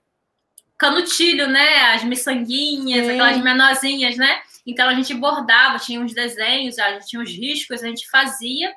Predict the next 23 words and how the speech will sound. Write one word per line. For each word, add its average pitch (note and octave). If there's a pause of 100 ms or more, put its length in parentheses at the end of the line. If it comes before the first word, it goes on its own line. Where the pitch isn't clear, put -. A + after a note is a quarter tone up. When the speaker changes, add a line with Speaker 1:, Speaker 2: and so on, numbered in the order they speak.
(440)
Speaker 1:
pra C#4+
loja C#4
revender. C4+ (140)
Era G#3
uma, G#3+
uma G#3
boutique. B3
Então, G#3+
elas G#3+
compravam A#3
as B3
roupas, A#3+
as G3
blusas A#3
básicas D#4
e C#4+
a C#4+
gente C#4+
bordava, B3+
eu B3+
e D#4
minha F4
tia. A#3